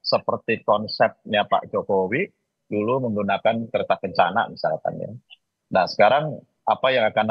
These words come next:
nanti, eh, dipergunakan, kami belum mengetahuinya. Tetapi tentu ini adalah sebuah perjalanan setelah pelantikan nanti selesai di gedung D P R M P R, kemudian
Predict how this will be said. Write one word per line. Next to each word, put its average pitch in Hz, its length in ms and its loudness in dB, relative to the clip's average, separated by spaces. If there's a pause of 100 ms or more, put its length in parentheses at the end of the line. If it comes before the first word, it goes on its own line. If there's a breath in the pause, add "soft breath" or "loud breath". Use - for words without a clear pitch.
nanti, 101 560 -2
eh, 95 480 2
dipergunakan, 95 640 0
kami 101 320 -2
belum 92 320 -4
mengetahuinya. 92 640 0 (400)
Tetapi 131 400 2
tentu 117 240 0
ini 127 160 2
adalah 117 320 2 (240)
sebuah 104 720 0 (400)
perjalanan 104 800 0 (760 loud breath)
setelah 123 240 2
pelantikan 117 560 -2
nanti 110 240 -6
selesai 107 560 -2 (240)
di 101 400 -4
gedung 101 320 0
D 98 160 0
P - 80 -6
R 90 240 2
M 95 80 -14
P 90 80 2
R, 147 320 2 (560)
kemudian 101 560 2